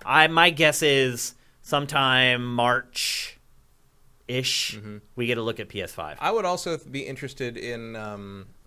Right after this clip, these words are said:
Speaker 2: because, like, the, the self-manufacture, you know, automated manufacturing of the monsters was such a key element of the game. I would be
Speaker 1: Yeah.
Speaker 2: interested to see,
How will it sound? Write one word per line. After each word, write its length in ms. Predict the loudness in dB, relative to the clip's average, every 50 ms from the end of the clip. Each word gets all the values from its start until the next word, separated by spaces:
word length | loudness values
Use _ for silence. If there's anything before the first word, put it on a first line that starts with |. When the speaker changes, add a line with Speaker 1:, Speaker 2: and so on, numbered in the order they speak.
| -20 -20 -20 _ _ -20 -20 -20 -18 -14 -12
Speaker 2:
because, 420 | -10 -6 -4 -2 -2 -2 0 0
like, 240 | 0 0 0 -2 -8 -20 -12 -8
the, 440 | -8 -6 -6 -6 -8 -8 -10 -10 -10 -10
the 100 | -12 -12
self-manufacture, 1400 | -12 -10 -6 -6 -6 -6 -8 -14 -20 -20 -16 -12 -10 -10 -10 -10 -12 -12 -12 -12 -12 -14 -14 -12 -12 -12 -10
you 100 | -10 -8
know, 60 | -6
automated 400 | -4 -4 -4 -4 -4 -6 -6 -8
manufacturing 680 | -8 -10 -10 -10 -10 -10 -10 -10 -10 -10 -10 -10 -10 -10
of 120 | -12 -12 -12
the 100 | -12 -12
monsters 640 | -10 -10 -10 -10 -12 -12 -12 -10 -8 -8 -8 -10 -12
was 140 | -14 -14
such 180 | -12 -14 -12 -12
a 80 | -14 -14 -16 -18
key 280 | -20 -16 -12 -10 -10 -10
element 380 | -10 -10 -10 -12 -12 -12 -12 -12
of 80 | -10
the 120 | -10 -8 -6
game. 100 | -6 -4
I 80 | -2
would 100 | -2 -2
be 80 | 0 -2
Speaker 1:
Yeah. 80 | -2
Speaker 2:
interested 300 | -4 -6 -8 -10 -12 -12
to 80 | -12 -12
see, 460 | -14 -12 -12 -12 -10 -10 -12 -12 -14